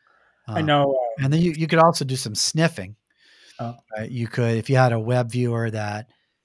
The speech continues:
Speaker 2: was collecting a bunch of information from the database and just sending it off over the internet, certainly could do that.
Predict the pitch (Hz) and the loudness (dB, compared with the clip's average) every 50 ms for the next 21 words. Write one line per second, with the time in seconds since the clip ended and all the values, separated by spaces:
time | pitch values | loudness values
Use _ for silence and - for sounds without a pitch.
0 | _ _ - 120 107 - - - 123 120 117 - - 123 113 113 104 117 117 113 | _ _ -10 -10 -8 -8 -6 -4 -4 -4 -4 -4 -4 -6 -6 -4 -4 -4 -6 -4
1 | - 113 107 113 110 - 117 113 113 113 113 - - 113 104 - 110 104 107 107 | -6 -6 -6 -8 -8 -8 -8 -6 -4 -4 -6 -6 -6 -8 -8 -8 -8 -8 -6 -6
2 | 120 123 120 120 110 113 110 110 104 - - 104 104 - - - - - 117 110 | -4 -4 -4 -4 -4 -6 -6 -6 -6 -8 -10 -12 -10 -10 -8 -8 -6 -4 -4 -6
3 | 107 107 104 104 107 107 104 - - 107 98 98 104 107 113 113 110 101 95 95 | -6 -8 -8 -8 -8 -8 -10 -10 -12 -14 -16 -12 -10 -8 -6 -6 -6 -8 -12 -16
4 | 92 _ _ _ _ _ _ _ _ _ _ _ _ _ _ _ - - 120 113 | -18 _ _ _ _ _ _ _ _ _ _ _ _ _ _ _ -6 -6 -6 -4
5 | 107 110 104 104 - 104 98 107 104 98 95 90 90 - | -4 -8 -10 -10 -12 -14 -12 -10 -12 -12 -12 -16 -18 -20